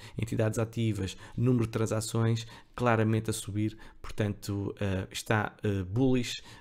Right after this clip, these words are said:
eh, no, eh, curto, médio prazo aqui para a nossa querida, eh, Bitcoin. E aqui uma curiosidade. As moradas ativas,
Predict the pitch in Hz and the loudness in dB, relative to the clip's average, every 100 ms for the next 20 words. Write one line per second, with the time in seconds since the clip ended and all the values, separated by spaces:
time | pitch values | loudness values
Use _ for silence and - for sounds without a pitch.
0 | - 113 110 107 107 110 123 123 - - | -4 2 4 4 2 2 2 0 -2 -2
1 | 107 104 98 - 123 - 110 104 101 110 | 0 0 -2 0 -2 2 0 2 0 0
2 | 104 98 - - - - 104 101 98 95 | 0 -2 -8 -14 -10 -6 -4 -2 0 -2
3 | 98 - - 101 95 95 95 - - - | -4 -8 -6 -4 -2 -4 -6 -10 -16 -6
4 | 104 104 101 110 - 110 113 - - - | 0 2 2 -2 -2 -6 -8 -18 -18 -16
5 | - - 226 214 185 160 127 107 101 - | -4 0 4 4 6 4 4 2 0 -6
6 | - - - - - - - _ 453 220 | -18 -20 -20 -20 -20 -20 -20 _ 4 6
7 | 220 196 175 170 196 175 127 117 107 120 | 8 10 10 8 6 4 4 4 6 4
8 | 113 - 95 87 87 95 - - | 2 -2 -2 -2 -6 -6 -10 -14